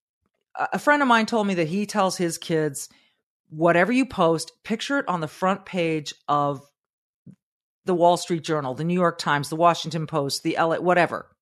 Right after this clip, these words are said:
Do you want it there? And if you don't want it there, then don't post it." Would you want your grandmother to read it? But this, this part is important.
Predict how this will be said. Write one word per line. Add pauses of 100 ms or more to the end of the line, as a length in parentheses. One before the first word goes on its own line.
(1120)
Do
you
want
it
there? (340)
And
if
you
don't
want
it
there, (460)
then (120)
don't
post
it." (1400)
Would
you
want
your
grandmother
to
read
it? (1500)
But
this,
this
part
is
important.